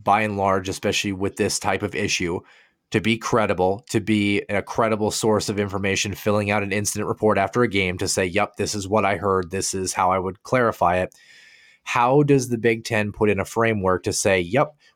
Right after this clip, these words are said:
we can admit this incident report written and filed by an official as credible evidence, but make sure it's vetted in a way that,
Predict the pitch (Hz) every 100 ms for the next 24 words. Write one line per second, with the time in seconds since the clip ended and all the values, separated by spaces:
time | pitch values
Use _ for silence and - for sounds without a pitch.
0 | _ 98 143 147 160 127 113 143 104 127
1 | - 127 131 123 87 87 90 95 - -
2 | 107 113 127 123 - 113 110 104 98 104
3 | 104 98 151 147 104 82 95 - 117 110
4 | 104 - 110 104 92 85 - - _ _
5 | - 113 117 123 - 123 107 101 98 107
6 | 110 101 101 95 101 104 110 101 95 95